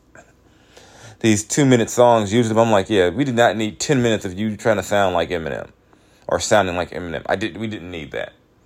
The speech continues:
So I'm like, if you wanna go be mad at anybody, be mad at Dre. Dre decided who was gonna be on that show. So be mad at Dre. Why are we making this all about Eminem?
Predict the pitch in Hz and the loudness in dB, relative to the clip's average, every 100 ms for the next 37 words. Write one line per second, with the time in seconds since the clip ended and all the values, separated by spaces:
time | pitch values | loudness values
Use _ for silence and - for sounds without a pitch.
0 | _ - 120 113 123 113 - _ - 185 | _ 4 6 6 4 0 -4 _ 0 4
1 | 160 160 107 139 135 135 127 113 101 101 | 6 4 2 0 4 4 4 0 2 2
2 | 98 95 - _ - 247 240 196 180 151 | 2 -2 -12 _ -2 0 2 2 4 2
3 | - 92 95 92 95 - _ _ _ _ | 0 -6 -6 -2 -2 -4 _ _ _ _
4 | _ - 104 107 107 147 160 165 156 151 | _ -16 -12 -6 2 6 6 4 0 -2
5 | 120 107 120 117 104 107 101 101 95 98 | -6 0 4 4 2 -6 -6 -6 -6 -4
6 | 95 90 82 65 - 62 - _ - 104 | -4 -4 -6 -8 -4 -6 -6 _ -4 2
7 | 98 85 - - _ _ _ - 170 180 | 4 2 -4 -20 _ _ _ 0 2 4
8 | 156 139 135 123 92 92 95 101 87 - | 4 4 4 4 0 -6 -2 0 0 -2
9 | - _ _ _ _ _ _ _ _ _ | -20 _ _ _ _ _ _ _ _ _
10 | 87 104 131 143 139 127 123 117 113 107 | 0 4 6 6 4 2 0 0 -2 0
11 | 113 107 104 - 101 101 95 95 90 - | 0 0 -4 -2 2 2 2 2 0 -2
12 | 101 92 87 69 | -6 -6 -6 -8